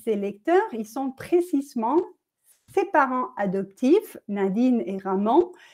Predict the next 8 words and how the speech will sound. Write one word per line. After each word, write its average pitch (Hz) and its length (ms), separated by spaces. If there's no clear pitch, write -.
qui 277 180
écoutent 339 440
le 226 160
récit 247 420
picaresque 214 880
de 180 160
son 196 260
héros, 247 400